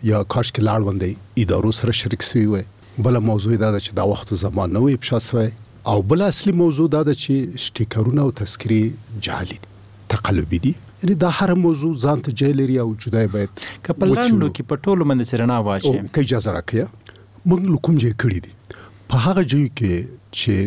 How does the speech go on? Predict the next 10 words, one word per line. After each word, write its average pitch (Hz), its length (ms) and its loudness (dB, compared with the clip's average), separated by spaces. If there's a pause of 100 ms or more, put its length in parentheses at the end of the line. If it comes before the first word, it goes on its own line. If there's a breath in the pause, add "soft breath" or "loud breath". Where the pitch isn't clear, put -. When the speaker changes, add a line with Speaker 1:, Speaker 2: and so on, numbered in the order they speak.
(200)
Speaker 1:
د 104 160 0
حکومتي 117 480 0 (140)
ادارو 95 400 0
لخوا 95 260 -2 (280)
په - 60 0 (100)
ځانګړي 110 380 2 (100)
ډول 92 240 2
د - 120 -4
ټاکنو 131 360 0
د 87 40 0